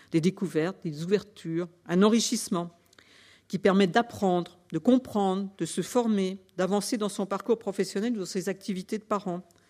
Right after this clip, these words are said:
de comprendre le conflit israélo-arabe, les enjeux de l'urbanisme ou ceux de la bioéthique, le code de la route ou les programmes des partis politiques, la validation de l'information ou les discriminations raciales,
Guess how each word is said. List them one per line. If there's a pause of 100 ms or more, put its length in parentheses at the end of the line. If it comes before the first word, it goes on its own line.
(420)
de
comprendre
le
conflit
israélo-arabe, (800)
les
enjeux
de
l'urbanisme
ou
ceux
de
la
bioéthique, (100)
le
code
de
la
route
ou
les
programmes
des
partis
politiques, (460)
la
validation
de
l'information
ou
les
discriminations
raciales,